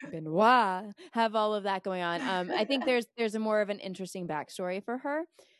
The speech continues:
Speaker 2: Yeah.
Speaker 1: than I think, um, like, to me, Tia, it's like there was just the drama with her and Colton. It feels a
Speaker 2: Yeah.
Speaker 1: little more flat to me. Like, I don't feel like it's as compelling of a hook, but I, I think for whatever reason, she's a little bit of a producer darling. So, um,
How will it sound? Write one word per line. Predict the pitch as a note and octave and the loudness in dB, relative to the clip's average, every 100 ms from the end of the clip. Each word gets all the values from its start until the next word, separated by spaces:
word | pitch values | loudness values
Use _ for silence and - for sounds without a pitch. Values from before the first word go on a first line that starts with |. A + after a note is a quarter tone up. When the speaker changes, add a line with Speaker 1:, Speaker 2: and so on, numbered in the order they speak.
| _ - | _ -2
Speaker 2:
Yeah. | G3 F#3+ F#3 | 0 0 -2
Speaker 1:
than | F#3 - - | -6 -12 -8
I | F#3+ | -6
think, | F#3 G3 F#3+ F#3 F#3 - | -6 -4 -4 -4 -8 -8
um, | F3+ E3+ D#3+ D3+ _ _ F#3+ | -4 -4 -6 -10 _ _ -14
like, | F#3+ | -8
to | A3+ | -6
me, | B3 | -4
Tia, | G#3+ C4 A#3+ F#3+ F3 | -6 -4 -2 -2 -4
it's | - | -8
like | F3+ | -10
there | F#3+ F3+ | -6 -6
was | F3+ | -6
just | F3 - | -10 -12
the | |
drama | E3+ E3+ F3 E3 | -8 -6 -6 -6
with | E3 | -6
her | F3 | -8
and | D#3 | -8
Colton. | - F3+ - - | -10 -10 -10 -14
It | - - | -16 -8
feels | F#3 E3+ | -8 -4
a | |
Speaker 2:
Yeah. | D#3+ | -6
Speaker 1:
little | D3+ D#3+ | -4 -6
more | D#3 D#3 - | -8 -12 -10
flat | E3 D#3+ - - | -4 -4 -4 -8
to | D#4+ | -6
me. | F#4+ G#4 G#4 F4 | -4 -4 -2 -4
Like, | A3 | -2
I | G#3 | -2
don't | G#3+ G#3 | -2 -4
feel | A3 | -6
like | G3+ | -4
it's | G3 | -6
as | D#3+ D#3+ | -6 -8
compelling | F3+ E3 E3 E3 F#3 G#3 | -12 -8 -6 -6 -6 -8
of | C#3 G#3 | -8 -4
a | G#3+ A3 | -4 -4
hook, | G#3 A#3+ - - | -4 -6 -6 -4
but | F3 - _ _ _ _ _ - | -2 -4 _ _ _ _ _ -4
I, | F#3 - | -2 -2
I | F#3 | -4
think | G#3+ G3 | -6 -10
for | F#3+ F#3+ | -8 -4
whatever | F3+ F3 F3 | -2 -4 -4
reason, | E3 E3 D#3+ | -6 -6 -10
she's | - E3+ | -10 -8
a | |
little | E3 D#3+ E3 | -6 -6 -6
bit | E3 | -6
of | D#3+ | -6
a | D#3 | -10
producer | - E3+ D#3 - | -8 -8 -8 -10
darling. | D#3 D3+ D#3+ G3+ G#3+ | -8 -6 -6 -6 -6
So, | A3 F3+ D#3+ E3+ _ _ _ _ _ _ - | -6 -4 -4 -6 _ _ _ _ _ _ -8
um, | E3+ D#3+ D#3 D#3+ | -6 -6 -10 -16